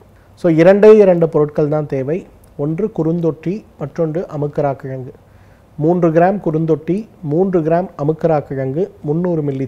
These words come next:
தண்ணீர். தண்ணீர் நன்றாக கொதிக்கும் போது இந்த குறுந்தொட்டியுடைய சூரணத்தை இட்டு, அமுக்கரா கிழங்கு சூரணத்தை இட்டு, அந்த நூ-,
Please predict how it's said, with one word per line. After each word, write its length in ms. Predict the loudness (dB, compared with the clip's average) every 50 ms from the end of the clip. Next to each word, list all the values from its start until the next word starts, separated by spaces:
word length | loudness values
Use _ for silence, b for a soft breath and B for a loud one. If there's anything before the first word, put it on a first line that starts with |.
| -6 -8
தண்ணீர். 300 | -8 -6 -6 -8 -10 -12 b b b b b b b b b b b 0
தண்ணீர் 320 | 2 4 6 6 4 4 4 4
நன்றாக 500 | 2 2 4 6 6 6 6 6 2 0
கொதிக்கும் 420 | 0 -2 -2 -2 -2 -2 -4 -2
போது 180 | 0 0 0 0 0
இந்த 140 | 0 0 -2 -2
குறுந்தொட்டியுடைய 760 | -2 -2 -2 -2 -2 -4 -2 -2 -2 -2 -2 -2 -2 -2 -4 -6 -6
சூரணத்தை 440 | -4 -2 -2 -2 -4 -6 -6 -6 -6 -6 -8
இட்டு, 200 | -8 _ -8 -8 -8 -14 b b b b b b b b b -2
அமுக்கரா 420 | 2 2 2 4 4 4 4 4 2
கிழங்கு 360 | 2 2 0 2 2 0 -2 -2
சூரணத்தை 460 | -2 -2 -2 -2 -2 -4 -4 -4 -6 -4 -4 -6
இட்டு, 220 | -6 _ -6 -6 -6 -10 b b b b b -20 -20 -12 -6 -2
அந்த 140 | 0 0 0 2
நூ-, 140 | 0 -2